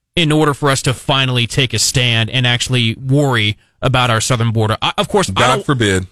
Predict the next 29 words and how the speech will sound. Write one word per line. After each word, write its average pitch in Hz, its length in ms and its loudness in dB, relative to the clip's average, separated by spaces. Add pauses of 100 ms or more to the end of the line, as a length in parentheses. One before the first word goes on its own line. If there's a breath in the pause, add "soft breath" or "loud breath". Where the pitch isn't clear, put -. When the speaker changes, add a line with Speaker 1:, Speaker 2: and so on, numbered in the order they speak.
(100)
Speaker 1:
I - 60 0
Speaker 2:
God 104 60 2
Speaker 1:
don't, 254 100 2
Speaker 2:
forbid. 104 260 2
We - 60 2
Speaker 1:
I - 60 2
don't - 20 2
Speaker 2:
don't 262 140 2
Speaker 1:
want 240 80 2
Speaker 2:
want 202 100 2
it. - 20 2
Speaker 1:
lives 208 140 -2
to 220 60 -6
be 202 100 -2
lost, 127 420 -4
right? 113 160 0
Speaker 2:
No. 101 80 4
Speaker 1:
I - 40 2
don't 185 100 0
want 165 120 -2
lives 156 220 -2
to 151 60 -6
be 156 60 -2
lost, 131 360 0
but 151 220 0 (880)
it 196 120 2
just 220 320 0
seems 202 360 -2
like 123 360 -2